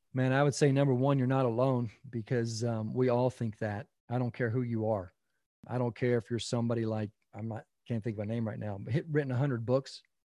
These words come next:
or has never written a book, or speaks for a living, or, you know, is more introverted. It doesn't matter. As, as a believer in Christ,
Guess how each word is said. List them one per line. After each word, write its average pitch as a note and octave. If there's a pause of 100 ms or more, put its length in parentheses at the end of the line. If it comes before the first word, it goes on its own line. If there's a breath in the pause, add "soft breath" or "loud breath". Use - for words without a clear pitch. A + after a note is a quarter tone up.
(380)
or A#2
has G#2 (240)
never C#3+
written C#3
a A#2
book, B2+
or F#2+ (480)
speaks -
for D3
a C3
living, C3+
or, G#2+ (420)
you C3
know, B2+
is B2
more B2
introverted. C#3
It C3+
doesn't C3+
matter. B2+ (220)
As, B2+
as B2+
a A#2+
believer B2+
in A#2
Christ, C#3+